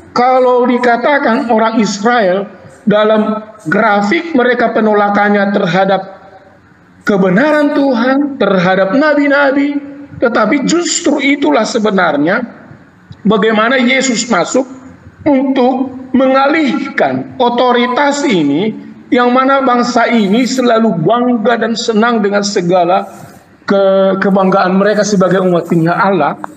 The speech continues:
itu akan dialihkan, bahkan menjadi sebuah perdamaian bagi dunia.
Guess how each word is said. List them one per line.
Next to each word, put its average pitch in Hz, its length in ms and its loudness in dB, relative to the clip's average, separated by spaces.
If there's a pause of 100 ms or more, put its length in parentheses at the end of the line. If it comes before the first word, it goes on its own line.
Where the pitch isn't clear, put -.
(200)
itu 320 240 -2
akan 294 320 0
dialihkan, 240 720 0 (440)
bahkan 294 440 0
menjadi 262 360 2
sebuah 254 440 0
perdamaian 254 840 2
bagi 180 240 2
dunia. 185 400 2